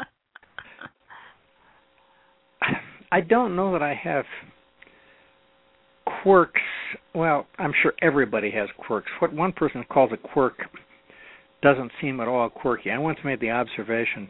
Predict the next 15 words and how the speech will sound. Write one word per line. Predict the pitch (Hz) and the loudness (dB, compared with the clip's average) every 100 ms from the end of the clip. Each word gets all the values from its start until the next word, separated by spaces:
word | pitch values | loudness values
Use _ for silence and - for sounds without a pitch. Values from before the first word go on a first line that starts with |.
| - | -12
to | |
my, | 107 104 107 - - | -10 -10 -10 -12 -12
to | |
my | 120 110 | -8 -6
wife | 107 110 117 110 - - _ _ _ _ _ - - - _ _ | -4 0 0 -2 -6 -18 _ _ _ _ _ -20 -20 -20 _ _
that | - 180 | -4 2
really | 214 196 | 4 4
I | 160 | 4
was | 185 143 | 2 -2
a | - | -2
pretty | 151 139 - | 0 0 -2
simple | 135 123 | -6 -6
person. | - - 123 - - - _ _ _ _ _ _ - | -6 -2 -2 -4 -16 -18 _ _ _ _ _ _ 0
And | 156 | 2
after | 170 160 | 0 0